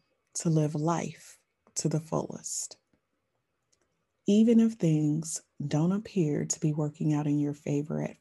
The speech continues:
first, reciting this mantra can help you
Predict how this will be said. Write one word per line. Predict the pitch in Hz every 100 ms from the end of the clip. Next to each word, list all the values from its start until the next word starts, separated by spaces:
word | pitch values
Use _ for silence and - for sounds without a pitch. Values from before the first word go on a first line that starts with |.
| -
first, | 196 254 294 - - - _ _ _ _ _ _ _ _ _ _ _ _
reciting | 165 160 165 151 147 156
this | 147 226 226 -
mantra | 156 147 - - - - _ _ _ _ - _ -
can | 160
help | 147 160 160
you | 165 156 175 147 156